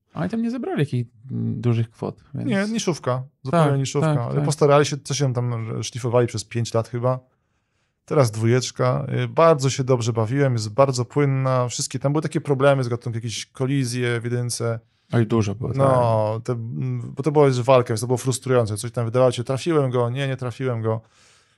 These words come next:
Speaker 2: E, i dwójka, dwójka jest pozbawiona tych błędów. E, e, jestem pod wrażeniem, bardzo mi się podoba. N-, n-, mówię, nic, co bym, mm, powiedział, że to jest mesjasz gamingu, ale naprawdę
Speaker 1: Mhm.
Speaker 2: przyjemny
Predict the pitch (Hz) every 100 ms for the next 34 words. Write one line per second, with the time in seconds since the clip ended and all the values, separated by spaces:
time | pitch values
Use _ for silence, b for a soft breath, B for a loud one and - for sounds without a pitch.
0 | _ - 120 123 120 - 151 139 226 208
1 | 165 160 190 185 143 143 131 143 135 135
2 | 123 135 127 127 113 - - - - 123
3 | 120 117 117 120 135 165 - 127 123 113
4 | 117 113 117 120 117 117 117 110 107 107
5 | 107 151 170 190 185 180 165 117 113 175
6 | - - 147 135 131 143 143 120 117 113
7 | _ _ _ _ _ - 123 135 127 117
8 | 113 101 107 107 101 110 127 139 131 113
9 | 117 151 190 180 170 117 117 117 131 127
10 | 113 190 190 208